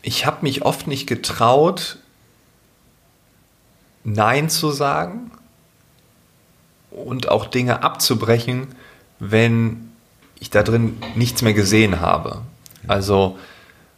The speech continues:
eine Idee vielleicht mit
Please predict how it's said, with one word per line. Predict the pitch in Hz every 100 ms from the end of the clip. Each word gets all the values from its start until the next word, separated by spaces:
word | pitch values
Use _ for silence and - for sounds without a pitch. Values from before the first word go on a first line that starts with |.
| _ _ - - 95 90 76 _ _ _ _ - - - - _ _ _
eine | 117
Idee | 117 113 110 127 139 139
vielleicht | - 107 110 113
mit | 101 - - -